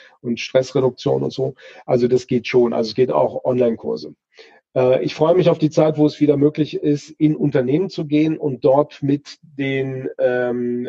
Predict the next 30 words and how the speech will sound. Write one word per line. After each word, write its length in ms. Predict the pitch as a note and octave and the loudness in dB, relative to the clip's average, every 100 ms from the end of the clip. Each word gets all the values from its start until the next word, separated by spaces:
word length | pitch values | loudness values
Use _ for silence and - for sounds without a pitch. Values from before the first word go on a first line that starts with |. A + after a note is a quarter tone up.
| C#3 | -2
Mitarbeitern 680 | D#3 D#3 C3 B2 A#2 A#2 | 2 2 2 0 0 -6
zu 180 | A2+ B2 | -4 -6
arbeiten. 680 | - A#2 C3 C3+ D3 C#3 B2+ _ - - _ _ | -4 -2 -2 -2 -4 -6 -8 _ -20 -20 _ _
Ich 40 | A#2+ | -12
habe 80 | - | -6
das 140 | - | -4
hier 140 | - C3 | 0 0
in 80 | B2+ | 2
Berlin 320 | B2+ C#3 D3 | 2 4 4
mal 180 | C#3 C3+ | 4 2
gemacht 340 | C3 C3+ - | -2 -2 -2
bei 120 | C3 B2 | -6 -4
einer 220 | B2+ B2 | -4 -6
Firma, 460 | - C3+ B2+ B2+ B2 | -4 -2 0 0 0
so 100 | B2 | -2
eine 180 | A#2+ | -2
Woche 440 | C3 - D3 C3 - | -4 -2 0 0 -2
emotionale 680 | D3+ C3+ C3 C3+ B2 A#2+ A2 | -6 -6 -6 -4 -2 -2 -2
Achtsamkeit, 840 | C#3+ - D#3 D3+ D3+ D3+ D#3 D#3 _ _ _ _ - | -6 -10 -10 -10 -6 -4 -4 -8 _ _ _ _ -2
wo 160 | B2 A#2+ | 0 2
morgens 420 | B2+ C3+ D3+ D3+ | 4 4 4 0
und 120 | B2+ | -4
abends 360 | B2+ B2+ B2+ B2 | -4 -4 -6 -8
meditiert 480 | A2+ A2 D#3+ F3 D#3+ | -8 -8 -6 -6 -2
wurde. 200 | D3+ C3+ | 0 0
Das 160 | B2+ D3+ | -4 -8
ist 160 | - | -8
ein 120 | D3 | -10
schöner 400 | - D#3+ F#3+ G3+ D3+ | -6 -2 0 0 -2
Effekt, 520 | - D#3 D#3 - | -4 -4 -6 -14